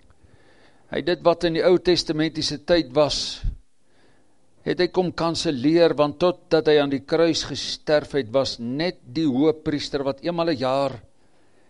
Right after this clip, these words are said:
in die al-, allerheiligste kon ingaan, in daardie tabernakel of tempel. En toe kom Jesus,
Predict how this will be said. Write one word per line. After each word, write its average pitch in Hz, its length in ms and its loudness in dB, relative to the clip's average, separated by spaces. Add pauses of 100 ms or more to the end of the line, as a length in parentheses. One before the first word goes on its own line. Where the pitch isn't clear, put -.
(220)
in 147 100 0
die 147 100 4
al-, 147 300 4
allerheiligste 151 760 2
kon 135 280 -4
ingaan, 113 560 -8 (1600)
in 139 120 -2
daardie 135 420 2
tabernakel 135 800 0
of 117 140 -4
tempel. 131 500 -4 (1500)
En 123 100 -12
toe 151 140 0
kom 151 260 -2
Jesus, - 960 -2